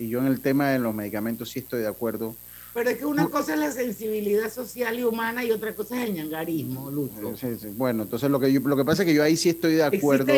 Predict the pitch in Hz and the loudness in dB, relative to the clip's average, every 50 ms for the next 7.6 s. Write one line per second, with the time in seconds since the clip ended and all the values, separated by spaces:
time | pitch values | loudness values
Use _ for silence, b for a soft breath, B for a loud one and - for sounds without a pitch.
0 | - 269 - - 302 311 311 302 277 320 311 302 277 202 220 214 214 190 - - | 6 6 4 6 6 6 6 6 6 6 6 6 4 4 4 4 4 4 4 2
1 | 233 220 220 240 254 254 254 247 226 202 185 180 180 190 202 208 208 196 190 185 | 0 0 0 0 0 0 0 0 -2 -2 -4 -4 -2 -2 -2 0 0 0 0 2
2 | 214 220 214 202 - - - - - - - - - - - - - - - - | 2 2 0 -2 -6 -12 -18 -18 -18 -18 -18 -18 -18 -18 -18 -18 -18 -18 -18 -18
3 | - - - - - - - - 220 202 - 220 220 202 220 233 214 - 226 226 | -18 -18 -18 -18 -18 -18 -2 0 0 0 2 0 -2 -2 -4 -6 -4 -4 -4 -4
4 | 220 214 - - 180 151 147 185 180 160 156 156 165 196 202 151 117 - B B | -4 -6 -4 -4 -6 -4 0 2 4 4 4 4 6 4 4 4 2 0 B B
5 | B B - - 196 202 180 - - 170 165 - 185 175 156 156 165 170 175 165 | B B 0 6 6 6 8 8 6 6 6 8 6 6 6 6 6 6 6 6
6 | 160 165 190 220 - 143 127 - - - 247 240 226 220 214 214 208 208 214 220 | 8 8 8 8 8 8 6 4 2 2 2 4 4 4 4 2 2 4 4 4
7 | 240 190 147 135 139 156 156 165 175 165 156 151 | 4 4 4 4 2 2 4 4 4 4 4 4